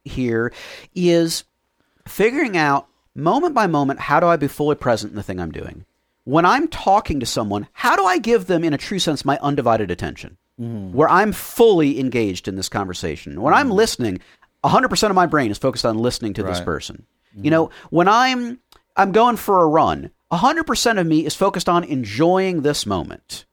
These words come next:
Speaker 1: I'm just, I got the wind going through my hair, and I got the sun on my skin, and I am in this moment. When I'm studying, a hundred percent of me is engaged in understanding what this textbook has to say
Speaker 2: Mm-hmm.
Speaker 1: and what it means and what do I do with it.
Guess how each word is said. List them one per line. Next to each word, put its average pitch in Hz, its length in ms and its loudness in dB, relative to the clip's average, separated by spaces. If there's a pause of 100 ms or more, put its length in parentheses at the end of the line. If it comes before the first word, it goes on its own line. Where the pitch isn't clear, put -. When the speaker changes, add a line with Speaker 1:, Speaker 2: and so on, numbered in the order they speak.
(260)
Speaker 1:
I'm 147 160 0
just, 170 220 -2
I 151 100 -2
got 165 160 2
the 151 80 0
wind 202 280 0
going 214 180 4
through 202 140 -2
my 190 140 4
hair, 190 280 4
and 156 80 2
I 156 80 4
got 147 160 2
the 123 80 -8
sun 180 320 4
on 175 100 4
my 165 120 0
skin, 151 320 -2
and 143 180 -2
I 170 140 4
am 156 120 0 (140)
in 156 380 0
this 139 260 -2
moment. 107 400 -2 (300)
When 202 260 4
I'm 285 160 2
studying, 143 800 0
a 151 80 0
hundred 247 320 -2
percent 240 340 0
of 180 100 -4
me 185 200 -4
is 156 200 -4
engaged 143 960 0
in 143 220 -6
understanding 156 640 0
what 110 160 -2
this 147 180 -2
textbook - 560 -4
has 117 240 -2
to 107 100 -16
say 107 520 0
Speaker 2:
Mm-hmm. - 220 -20 (100)
Speaker 1:
and 117 80 -2
what 131 160 4
it - 100 -2
means 120 400 -2
and 107 180 -8
what 107 140 2
do 104 140 0
I 92 80 0
do 87 240 -6
with 65 120 -10
it. 50 140 -12